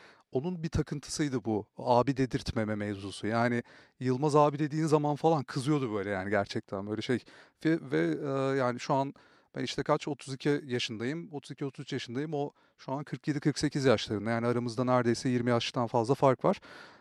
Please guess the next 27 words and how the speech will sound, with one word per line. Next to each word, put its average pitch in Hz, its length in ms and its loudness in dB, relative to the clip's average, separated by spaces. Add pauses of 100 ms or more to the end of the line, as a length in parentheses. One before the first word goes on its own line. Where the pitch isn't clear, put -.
(120)
Em, 131 460 4 (460)
şey, 127 300 2
y-, 135 300 -10 (180)
o 131 100 -14
kadar 98 280 -16
bile 110 80 -12
yok 110 120 -10
gerçi 110 280 -6
ama, 135 120 -4 (340)
e, 127 160 -2
kesinlikle 170 500 -2
abi 143 220 10
dedirtmiyordu. 147 520 2
Onun 185 260 2
da 190 100 8
nedeni 180 360 6
şeydi, 151 440 6 (100)
daha 147 160 8
samimi 160 540 2
bir 147 100 0
iletişim 127 340 -2
kurmak 135 760 0
istediği 139 460 -4
için 117 260 -2
böyle 107 180 2
şey 110 160 0
yapıyordu. 131 360 -2